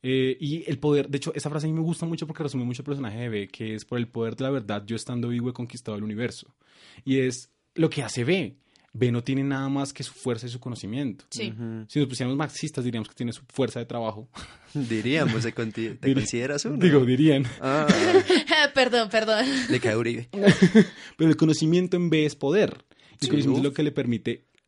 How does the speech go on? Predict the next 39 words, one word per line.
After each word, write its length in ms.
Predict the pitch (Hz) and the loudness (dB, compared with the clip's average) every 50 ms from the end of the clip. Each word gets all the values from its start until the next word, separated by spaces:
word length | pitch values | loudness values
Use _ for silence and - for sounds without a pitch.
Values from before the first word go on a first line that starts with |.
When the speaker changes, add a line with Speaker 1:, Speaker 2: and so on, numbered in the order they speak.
| - | -2
Speaker 1:
porque 180 | - 151 147 - | -2 0 0 -2
es 60 | - | -2
que 240 | - 156 156 - - _ _ _ _ _ _ _ _ _ _ _ _ _ _ _ _ _ _ _ _ _ _ _ _ _ | -2 -2 -2 -2 -4 _ _ _ _ _ _ _ _ _ _ _ _ _ _ _ _ _ _ _ _ _ _ _ _ _
las 240 | - 127 127 120 - | -6 -6 -4 -4 -2
ideas 260 | 123 113 117 113 104 | 0 0 0 0 -2
son 100 | 117 120 | -4 -6
a 80 | 120 117 | -4 -4
pruebas 240 | - 127 123 120 | -4 -4 -4 -4
de 60 | 123 110 | -4 -4
bala, 220 | 110 120 120 104 | -4 -4 -4 -6
señor 260 | - - 98 95 107 | -6 -10 -12 -12 -12
Creedy. 340 | - - 90 78 82 123 120 _ _ _ _ _ - | -12 -14 -14 -14 -14 -16 -20 _ _ _ _ _ -18
Speaker 3:
Ujú. 640 | 117 117 117 120 117 117 127 127 131 131 131 127 123 _ _ _ _ _ _ _ _ _ _ _ | -14 -12 -12 -12 -10 -10 -10 -10 -10 -10 -10 -12 -16 _ _ _ _ _ _ _ _ _ _ _
Speaker 1:
Y 380 | - - 147 143 143 143 147 - _ | -4 0 2 4 4 2 0 -2 _
una 140 | - 120 117 | -2 -2 0
idea 140 | 110 120 | 2 0
no 80 | 113 107 | 0 0
puede 140 | - 120 120 | -2 -2 -2
morir. 360 | 117 110 143 156 127 104 - _ _ | 0 0 2 2 0 0 -4 _ _
Y 120 | - 143 151 | 0 2 4
eso 100 | 151 135 | 4 4
es 60 | 143 | 2
lo 80 | 151 147 | 0 0
que 120 | - - | 0 0
él 60 | 160 185 | 0 2
hace. 340 | 196 - - 101 101 - - _ _ - _ _ _ | 0 0 0 -4 -6 -6 -10 _ _ -20 _ _ _
Él 240 | - 156 151 151 151 | 2 4 4 2 0
sabe 420 | - - - 190 196 202 208 208 | -4 -4 0 2 4 4 4 4
que 160 | 208 - 196 - | 2 -2 -6 -2
creando 420 | - 180 175 143 127 131 131 135 | 0 0 2 2 2 2 2 2
una 140 | 143 151 156 | 2 2 2
dia-, 180 | 160 165 151 - | 0 0 -2 -2
un, 240 | 151 143 135 135 - 147 | 0 -2 -2 -2 -2 -2
un 300 | 143 143 143 147 139 131 | -4 -4 -4 -6 -6 -2
diálogo, 540 | 139 147 151 147 139 127 120 107 107 107 110 | 0 2 2 2 2 0 0 -2 -4 -6 -6
una, 440 | - 131 131 131 135 139 139 139 135 | -6 -4 -2 -2 -2 -2 -4 -4 -6
un, 420 | - 151 143 139 139 139 135 143 _ _ _ _ _ _ - | -4 -4 -2 -2 -2 -4 -6 -10 _ _ _ _ _ _ -2
una 180 | 143 143 147 147 | 0 2 2 2
idea 480 | 143 127 123 165 151 131 113 107 120 | 0 2 4 4 4 4 2 0 -6